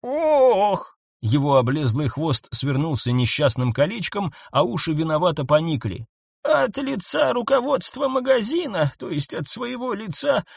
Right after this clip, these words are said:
приношу вам скорбные извинения. Мы, то есть я, сделаем всё возможное, чтобы подобное больше не повторя-» «Тревога!»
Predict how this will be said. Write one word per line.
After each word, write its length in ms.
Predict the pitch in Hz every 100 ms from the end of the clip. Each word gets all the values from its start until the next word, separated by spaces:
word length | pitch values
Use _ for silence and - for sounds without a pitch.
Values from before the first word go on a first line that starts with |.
| -
приношу 680 | - 311 285 233 - 339 262
вам 260 | 254 214 185
скорбные 840 | - - 151 180 214 240 220 226
извинения. 840 | 180 180 269 254 185 123 143 151 156 - - 247
Мы, 480 | 349 381 262 190
то 180 | 180 285
есть 300 | 226 190 -
я, 340 | 240 254 208 185
сделаем 580 | 190 269 294 285 277
всё 520 | 247 - - 247 330 311
возможное, 800 | 294 190 226 294 262 285 311 285
чтобы 340 | - 269 302
подобное 720 | 302 277 269 330 247 262 262
больше 400 | 240 302 185 269
не 100 | 269
повторя-» 640 | 277 208 - 262 277 262 -
«Тревога!» 960 | 120 208 254 294 156 143 135 - -